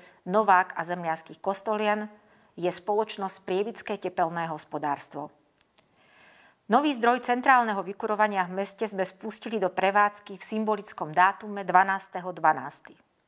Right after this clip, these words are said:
Ide o unikátny projekt, ktorý v sebe spája viaceré obnoviteľné zdroje. A vďaka získaným eurofondovým zdrojom v miliónoch eur sme dokázali ušetriť Prievidžanom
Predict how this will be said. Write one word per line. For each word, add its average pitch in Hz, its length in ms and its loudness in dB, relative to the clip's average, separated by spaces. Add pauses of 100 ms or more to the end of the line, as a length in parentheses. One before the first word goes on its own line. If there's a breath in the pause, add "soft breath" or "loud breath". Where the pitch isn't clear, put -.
(880 soft breath)
Ide 208 320 2
o 196 320 0
unikátny 180 560 0
projekt, 175 560 -2 (340)
ktorý 190 380 0
v - 80 -6
sebe 196 240 0
spája 180 400 4
viaceré 214 560 -2
obnoviteľné 180 720 -6
zdroje. 147 380 -2 (1400)
A 190 80 4
vďaka 226 400 4
získaným 220 720 -2
eurofondovým 196 880 0
zdrojom 202 420 0
v 180 160 -6
miliónoch 190 460 -2
eur 208 320 0 (640 soft breath)
sme 196 160 2
dokázali 240 640 4
ušetriť 208 480 -10
Prievidžanom 202 720 0